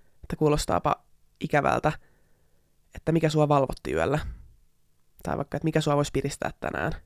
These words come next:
Vai vastaako se toinen ihminen siihen niin, että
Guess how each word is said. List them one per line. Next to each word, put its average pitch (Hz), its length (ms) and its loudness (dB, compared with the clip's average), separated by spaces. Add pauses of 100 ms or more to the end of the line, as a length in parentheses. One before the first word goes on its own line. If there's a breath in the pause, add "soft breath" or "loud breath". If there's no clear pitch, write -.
(520)
Vai 175 120 6
vastaako 208 360 4
se 175 80 0
toinen 180 320 6
ihminen 135 440 2 (320)
siihen 143 360 2
niin, 139 200 2
että - 280 -2